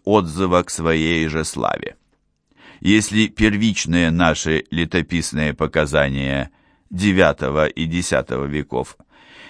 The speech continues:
явились только памятными календарными отметками в церковных книгах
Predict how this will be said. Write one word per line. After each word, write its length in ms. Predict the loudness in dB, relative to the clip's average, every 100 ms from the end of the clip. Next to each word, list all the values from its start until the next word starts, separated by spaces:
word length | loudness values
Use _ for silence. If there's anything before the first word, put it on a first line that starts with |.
| 2
явились 500 | 4 4 4 2 2
только 460 | 0 2 2 0
памятными 760 | 2 2 2 2 0 0 2 0
календарными 840 | 0 0 2 2 2 2 0 2
отметками 680 | 2 0 -2 -4 -2 -2 -2
в 60 | -2
церковных 640 | -2 -2 2 2 2 0 0
книгах 560 | 0 0 0 -4 -8